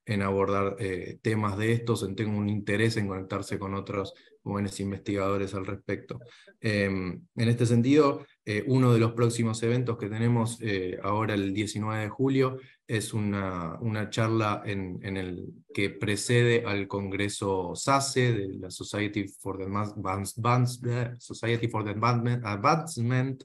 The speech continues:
of Socioeconomics, eh, eh, en el, que será en Río de Janeiro, Brasil. Así que si, si bien ya terminaron, eh, las inscripciones para, para ese evento, ese preevento, eh,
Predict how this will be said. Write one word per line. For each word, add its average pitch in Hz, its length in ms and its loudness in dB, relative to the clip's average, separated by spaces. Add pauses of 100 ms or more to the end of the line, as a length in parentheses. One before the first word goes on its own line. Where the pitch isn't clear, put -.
(100)
of - 140 -10
Socioeconomics, 123 800 0 (380)
eh, 110 560 4 (880)
eh, 98 680 -4
en 113 180 0
el, 104 500 0
que 110 160 0
será 117 200 4
en 120 120 6
Río 120 160 8
de 120 60 -2
Janeiro, 131 520 2
Brasil. 151 580 0 (280)
Así 113 280 -2
que 120 140 4
si, 104 580 0 (180)
si - 160 -2
bien 127 160 6
ya 123 140 4
terminaron, 120 800 4
eh, 101 320 -8
las 101 260 -4
inscripciones 113 640 0
para, 95 380 -6
para 101 280 0
ese 104 800 0
evento, 123 580 2
ese 104 200 -6
preevento, 113 720 0 (460)
eh, 95 720 0